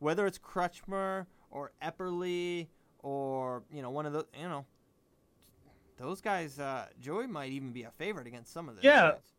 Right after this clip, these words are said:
Speaker 2: um, N W C A often, um, puts Division two, Division three guys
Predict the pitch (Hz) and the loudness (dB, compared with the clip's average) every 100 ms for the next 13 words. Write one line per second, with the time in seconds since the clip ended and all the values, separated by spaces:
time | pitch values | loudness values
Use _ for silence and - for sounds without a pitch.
0 | - 190 180 170 165 - - _ _ - | 4 8 10 8 4 -6 -20 _ _ 4
1 | 233 254 226 - 208 208 208 196 180 - | 10 10 10 4 6 8 8 6 2 -6
2 | - - _ - - _ _ _ - _ | -20 -20 _ -20 -20 _ _ _ -20 _
3 | _ _ _ _ _ _ _ _ _ 185 | _ _ _ _ _ _ _ _ _ 10
4 | 214 247 139 131 - - - 156 147 143 | 12 10 6 -2 -4 -12 0 4 6 6
5 | 135 135 - - - - _ - 190 - | 4 2 -6 -20 -20 -20 _ 6 6 6
6 | - - - 160 170 151 160 - 160 156 | -4 -14 -2 4 6 6 2 6 8 8
7 | 160 151 135 170 170 165 165 160 | 6 6 8 10 12 12 12 12